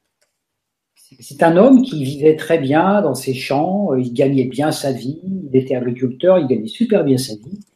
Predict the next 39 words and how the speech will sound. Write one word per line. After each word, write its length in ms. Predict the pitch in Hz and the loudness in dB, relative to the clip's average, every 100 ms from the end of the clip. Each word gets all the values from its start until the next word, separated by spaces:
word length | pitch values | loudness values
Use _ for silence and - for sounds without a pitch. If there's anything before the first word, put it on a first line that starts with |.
| _ _ _ _ _ | _ _ _ _ _
Donc 140 | 196 220 | 4 6
il 100 | 220 | 6
était 180 | 220 | 4
très 200 | - 185 | 4 6
riche, 340 | 165 254 - 120 107 - _ _ _ _ _ _ - | 8 6 4 -2 -10 -14 _ _ _ _ _ _ -4
mais 100 | 147 | 0
il 80 | 160 | 0
était 320 | 156 202 202 - | 2 0 0 -4
avare. 640 | 139 117 95 - - _ _ _ _ _ _ _ - | -4 -4 -8 -14 -18 _ _ _ _ _ _ _ -12
Il 100 | 127 | -6
n'aimait 160 | 123 117 | -6 0
pas 180 | 196 | 0
partager 760 | 196 143 - 120 135 175 190 - | 0 -4 -6 -4 -2 -2 -4 -10
ses 220 | - - 131 | -16 -8 -6
sous, 360 | - 139 165 | -4 -4 -4
son 200 | 156 135 | -2 -2
argent, 400 | 120 117 127 120 | -2 -4 -2 -2
et 40 | 135 | -2
cetera. 460 | 120 - - 147 208 - _ _ _ _ _ | -6 -10 -8 -6 -6 -12 _ _ _ _ _
Et 80 | 165 | -4
puis, 540 | - 247 262 - - _ _ 165 | 6 8 8 0 -12 _ _ 2
il 60 | |
était 200 | 185 185 | 4 6
tellement 260 | 226 233 202 | 8 8 8
avare 340 | 165 220 254 | 6 6 4
qu'il 180 | - 165 | 2 0
avait 160 | 151 156 | 2 2
même 260 | 202 220 | 4 4
refu-, 380 | 160 175 - 156 | 4 0 -4 -16
qu'il 280 | - 156 139 | -10 -4 0
refusait 440 | 151 160 160 175 | 0 -2 -2 -2
de 40 | 202 | -2
se 140 | 147 | -4
marier. 460 | 139 131 120 98 _ _ _ _ _ | -6 -4 -8 -10 _ _ _ _ _
Il 60 | - | -8
voulait 180 | 120 127 | -4 0
pas 160 | 196 | 2
se 140 | 196 156 | 2 -2
marier 720 | 123 120 135 180 208 208 | -2 2 4 4 2 -2